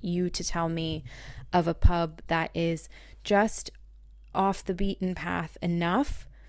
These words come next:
that it's not overwhelmed with tourists and the pints don't cost ten euro,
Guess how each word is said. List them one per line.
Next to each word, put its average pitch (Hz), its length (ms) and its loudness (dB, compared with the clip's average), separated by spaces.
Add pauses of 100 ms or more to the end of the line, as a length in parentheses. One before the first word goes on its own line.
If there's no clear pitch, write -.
(380)
that 185 460 2
it's - 220 -6
not 180 280 2
overwhelmed 170 1000 2
with 208 280 0
tourists 196 520 6
and 175 220 0
the 165 60 0
pints 175 400 0
don't 214 200 0
cost - 380 -2
ten 233 200 2
euro, 254 440 2